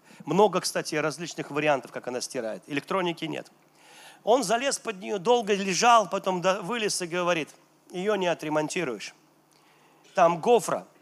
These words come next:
резинка, она от времени истлела. И если, говорит, резина, говорит, не клеится, она только вулканизируется. Нет такого клея,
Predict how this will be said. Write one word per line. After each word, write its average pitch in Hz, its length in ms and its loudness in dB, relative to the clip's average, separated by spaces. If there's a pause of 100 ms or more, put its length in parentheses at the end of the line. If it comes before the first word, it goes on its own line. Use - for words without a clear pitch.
(300)
резинка, 151 640 -4
она 190 380 6
от - 120 -6
времени 165 460 -2
истлела. 185 540 -2 (400)
И - 100 -12
если, 196 360 -4
говорит, 160 280 -10
резина, 180 460 -2
говорит, 139 180 -10
не 175 100 -4
клеится, 190 460 -4
она 147 80 0
только 156 220 -4
вулканизируется. 165 880 -6
Нет 190 160 -6
такого 147 260 -4
клея, 160 380 -6